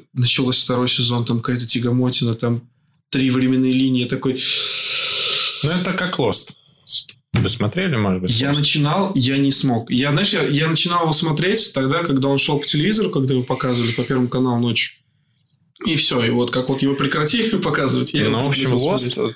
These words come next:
Speaker 2: там, типа, два сезона потрясающие просто, а потом, а, нач-, ну, началась какая-то мистика, а закончилось всё вообще просто, э, по-левому.
Speaker 1: Там чё-то в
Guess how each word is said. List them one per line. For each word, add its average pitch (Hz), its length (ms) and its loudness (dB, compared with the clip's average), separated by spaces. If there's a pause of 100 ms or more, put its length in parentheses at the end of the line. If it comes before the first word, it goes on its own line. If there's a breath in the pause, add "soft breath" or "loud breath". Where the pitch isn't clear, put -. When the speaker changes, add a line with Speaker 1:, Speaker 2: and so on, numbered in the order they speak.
(120)
Speaker 2:
там, 104 180 0
типа, 101 340 -4
два 101 220 0
сезона 117 460 0
потрясающие 110 800 -2
просто, 98 400 -4
а 98 40 -2
потом, 107 580 -2
а, 98 400 2
нач-, 98 300 0
ну, 110 460 0
началась 101 480 0
какая-то 101 360 -4
мистика, 127 380 -2
а 98 40 -2
закончилось 101 440 -2
всё - 120 -2
вообще 95 220 -2 (220)
просто, - 280 -4 (140)
э, - 120 -4 (180)
по-левому. 92 540 -2 (400 loud breath)
Speaker 1:
Там 131 160 0 (240)
чё-то 131 320 -2
в - 200 -6